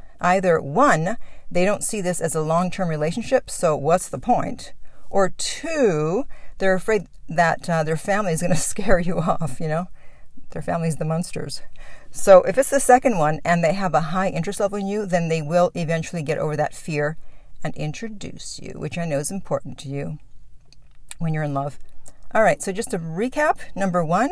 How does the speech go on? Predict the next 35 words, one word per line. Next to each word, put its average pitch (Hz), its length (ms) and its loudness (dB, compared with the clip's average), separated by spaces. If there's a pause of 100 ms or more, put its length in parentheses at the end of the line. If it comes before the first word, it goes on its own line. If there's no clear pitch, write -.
(760)
they 175 180 -2
give 175 200 -4
you 185 180 -2
more 170 300 2
time 185 380 0
and 165 120 0
space - 640 0 (180)
as - 200 -2
time 170 380 -2
goes 151 320 -2
by. 254 400 -2 (760)
If 160 240 0
they 170 260 -2
pull 226 240 0
back 214 320 0
and 143 340 -2
you 240 160 -2
pull 302 200 -4
back, - 340 0
they 147 240 0
come 214 300 -2
back. - 400 -2 (760)
Number 160 260 0
three, 220 360 -4
they 170 160 -2
are 151 100 0
comfortable 190 460 -4
with 147 240 -4
either 165 180 0
you 196 220 -4
posting 226 340 -2
them 214 100 -2
on 202 120 -2
social 202 360 -2
media 196 360 0